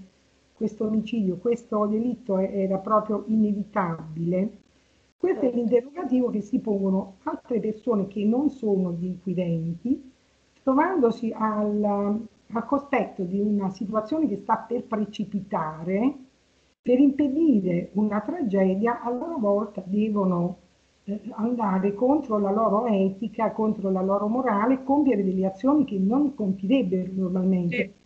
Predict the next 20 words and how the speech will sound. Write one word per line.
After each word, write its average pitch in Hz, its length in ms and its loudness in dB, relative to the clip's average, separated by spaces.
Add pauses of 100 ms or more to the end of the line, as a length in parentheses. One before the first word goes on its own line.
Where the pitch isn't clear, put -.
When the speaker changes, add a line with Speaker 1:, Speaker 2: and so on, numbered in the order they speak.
(180)
Speaker 2:
certo. 170 200 -8
Speaker 1:
Per 226 280 -2
combattere 220 600 0
il 330 200 2
male 233 540 2
commettono 220 540 2
azioni 220 340 0
che 214 140 -6
secondo 240 500 0
la 180 140 -2
loro 240 240 0
morale 220 580 0
sono 226 300 -2
esse 262 260 0
stesse 220 480 -2
male. 170 540 -2 (1500)
Diciamo 254 920 2
per 208 220 2
un 214 200 4
fine, 220 1200 4